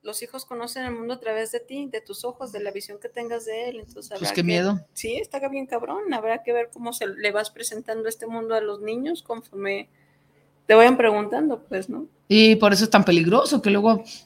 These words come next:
Speaker 2: otro, otro principio de, de la filosofía para niños es darle, eh, darle prioridad a la palabra
Speaker 1: Ujú.
Speaker 2: de los morros y de las morras, ¿no?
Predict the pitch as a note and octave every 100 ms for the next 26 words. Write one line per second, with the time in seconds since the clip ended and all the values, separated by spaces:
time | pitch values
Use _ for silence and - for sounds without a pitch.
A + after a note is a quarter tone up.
0 | _ - F3 D#3+ G#3+ A3 A#3+ A#3 - -
1 | - - G#3 A#3 A#3 G3 A3+ A3+ G3+ -
2 | F3 F3+ F3 E3+ D#3+ E3 E3+ E3+ E3+ E3+
3 | F3 F3 F3+ A3 G#3+ G3 G#3+ G#3+ G3+ G3+
4 | G#3+ G3+ - _ _ _ _ _ _ _
5 | _ _ - F#3 G3 F#3+ F#3+ F#3+ - F#3+
6 | G3 G3+ G3 G#3 F#3+ F#3+ G3+ A3 F3 F3+
7 | F3 E3+ _ _ _ A#3+ B3+ A#3+ F3+ F3
8 | F3 E3+ F3+ F3+ F3+ F#3 E3 D#3+ F#3 F3+
9 | - - G3 A3+ A#3